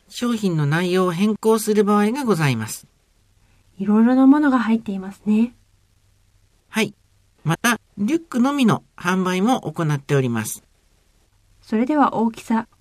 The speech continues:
Speaker 2: 重さ、価格についてお願いします。
Speaker 1: はい。リュックの大きさは、縦五十センチ、横三十三セン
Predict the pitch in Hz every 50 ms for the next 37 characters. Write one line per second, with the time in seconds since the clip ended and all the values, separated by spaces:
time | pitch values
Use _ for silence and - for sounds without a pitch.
0 | _ - 214 202 214 233 233 247 233 233 - _ - - 202 196 - 233 - 262
1 | 247 262 262 - 269 269 269 277 254 240 226 226 208 214 208 214 220 - 214 208
2 | 214 220 226 226 - - _ _ _ _ _ _ _ _ _ _ _ - - 175
3 | - - _ _ _ _ _ _ _ _ - 208 202 269 302 302 _ - - 240
4 | 196 147 131 139 151 147 143 - - - 135 143 170 175 170 156 _ _ _ _
5 | _ _ _ _ _ - - 269 269 - 214 165 143 139 143 135 165 185 180 -
6 | - - 196 180 160 143 - - - 113 - - _ _ _ _ _ _ _ _
7 | _ _ - 139 147 147 - - 247 - - _ - - - 214 226 226 214 190
8 | 147 139 127 113 107 104 - - 180 180 170 151 - 190 180 151